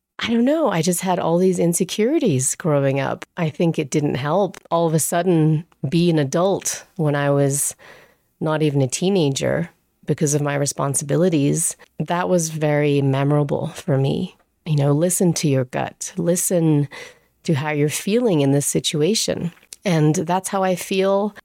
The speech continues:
with my jobs, you know, in the kitchen. Like, I, I try to listen to how I feel in my gut. You know, does this feel good? Is this right?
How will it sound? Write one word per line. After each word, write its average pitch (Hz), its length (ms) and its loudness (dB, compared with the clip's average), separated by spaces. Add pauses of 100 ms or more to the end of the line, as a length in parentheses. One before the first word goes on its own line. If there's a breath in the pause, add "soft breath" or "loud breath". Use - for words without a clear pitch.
with 196 200 0
my 202 140 2
jobs, 175 880 -4
you 170 140 0
know, 165 100 4
in 170 80 4
the 175 80 0
kitchen. 175 720 -2
Like, 160 280 -2
I, 175 580 0 (200)
I 156 160 0
try 170 520 -2
to 190 600 2 (720 loud breath)
listen 170 760 0
to 160 120 -2
how 151 220 -2
I 156 140 0
feel 156 580 -2 (440)
in 165 160 4
my 156 180 2
gut. - 320 -8 (440)
You 160 120 -2
know, 147 140 2
does 170 300 0
this 175 160 0
feel 196 380 0
good? 147 400 -2 (720 loud breath)
Is 190 180 2
this 180 260 2
right? 147 680 -4